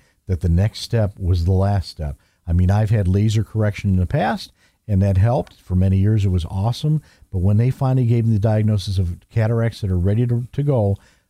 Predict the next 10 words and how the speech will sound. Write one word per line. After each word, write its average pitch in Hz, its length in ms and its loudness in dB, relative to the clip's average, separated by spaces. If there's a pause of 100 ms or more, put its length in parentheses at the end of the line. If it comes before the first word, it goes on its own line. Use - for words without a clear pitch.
(240)
I 95 280 2 (100)
actually 101 380 0
rejoiced, 101 680 0
because 104 280 -2
I 98 140 2
know 98 320 2
from 110 160 -4
the 110 100 2
inside 104 500 0 (280)
how 98 300 -2